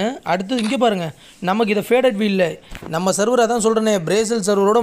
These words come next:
மோசமா கொண்டு போக போறானுங்க டைமண்டை புடுங்கிறதுல. சரிங்களா, இதெல்லாம் ஒரு பேக் பேக்கு, இதை வேற நம்மளுக்கு faded வீல்ல விட்டானுங்க. சரிங்களா, சரி, right. அடுத்தது பாருங்க, நிறைய பேர், நான்லாம் ரொம்ப எதிர்பார்த்தேன், இதுல தான் நம்மளுக்கு fist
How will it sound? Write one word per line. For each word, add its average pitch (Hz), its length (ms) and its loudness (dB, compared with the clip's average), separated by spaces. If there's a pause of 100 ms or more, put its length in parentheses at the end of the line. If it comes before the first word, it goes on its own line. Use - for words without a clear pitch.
(100)
மோசமா 214 420 2
கொண்டு 220 220 4
போக 214 120 4
போறானுங்க 190 320 0 (440)
டைமண்டை 196 380 2
புடுங்கிறதுல. 175 440 0 (480)
சரிங்களா, 202 340 2 (420)
இதெல்லாம் 175 420 2
ஒரு 226 180 4
பேக் 202 260 2
பேக்கு, 208 300 2 (140)
இதை 202 120 2 (100)
வேற 208 120 4 (100)
நம்மளுக்கு 202 320 -2 (160)
faded 226 380 2
வீல்ல 185 180 0
விட்டானுங்க. 170 420 0 (460)
சரிங்களா, 220 320 2 (380)
சரி, 233 220 0 (200)
right. 233 220 0 (180)
அடுத்தது 196 380 0
பாருங்க, 233 240 2
நிறைய 220 260 2
பேர், 220 180 2
நான்லாம் 214 320 4
ரொம்ப 254 220 2
எதிர்பார்த்தேன், 196 420 0
இதுல 202 220 2
தான் 240 100 2
நம்மளுக்கு 202 240 -2
fist 220 240 -4